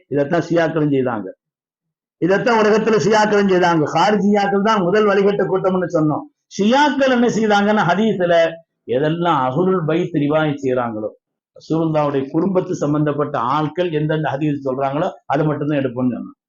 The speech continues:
அப்ப அப்படி ஆட்கள் கம்மியா தானே இருப்பாங்க, அந்த ஹதீதுகள் கம்மியா தானே இருக்கும். அப்ப அதுக்கு பிறகு சில வாழ்நாள் ரீதியான செயல்பாட்டுக்கு சில ஹதீதுகள் தேவைப்படுது, அதை என்ன செய்துட்டான்? இவன் உண்டாக்கி விட்டான்.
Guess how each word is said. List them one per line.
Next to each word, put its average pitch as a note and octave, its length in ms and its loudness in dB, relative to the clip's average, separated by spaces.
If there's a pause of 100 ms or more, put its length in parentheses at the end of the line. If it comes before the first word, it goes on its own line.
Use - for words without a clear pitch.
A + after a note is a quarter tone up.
(680)
அப்ப B2+ 160 -8
அப்படி G3 340 -2
ஆட்கள் F#3+ 380 -2
கம்மியா F3+ 220 2
தானே F#3 180 0
இருப்பாங்க, D3+ 400 0 (1000)
அந்த E3+ 180 -2
ஹதீதுகள் G#3+ 440 2
கம்மியா F#3+ 320 0
தானே F3+ 240 0
இருக்கும். D3+ 420 0 (520)
அப்ப F#3 160 0
அதுக்கு A3+ 260 2
பிறகு C#4 200 2
சில A#3+ 240 2
வாழ்நாள் A#3 720 4
ரீதியான G3+ 720 4
செயல்பாட்டுக்கு A3+ 800 2
சில G#3+ 200 0
ஹதீதுகள் G3+ 520 2
தேவைப்படுது, F#3 640 2 (320)
அதை G#3+ 240 0
என்ன A#3+ 200 4
செய்துட்டான்? A3 460 2
இவன் F#3+ 180 2
உண்டாக்கி D#3 340 0
விட்டான். B2 320 -8